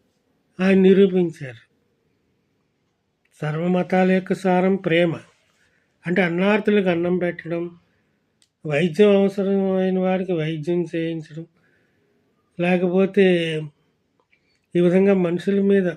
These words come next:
ప్రేమ, తాగునీటిని మనం తీసుకొచ్చారు ఆయన. అంతటి మహానుభావుడు అన్నమాట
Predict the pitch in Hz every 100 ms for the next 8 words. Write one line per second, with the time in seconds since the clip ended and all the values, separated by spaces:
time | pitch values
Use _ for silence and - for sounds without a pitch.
0 | - 156 165 185 151 - _ _ - 175
1 | 202 226 226 226 220 220 208 196 185 _
2 | _ _ _ - 175 180 175 170 160 _
3 | - 170 - 180 170 170 160 156 151 156
4 | 160 _ _ _ _ _ 175 180 - 208
5 | 202 175 160 190 208 214 208 196 180 160
6 | 147 139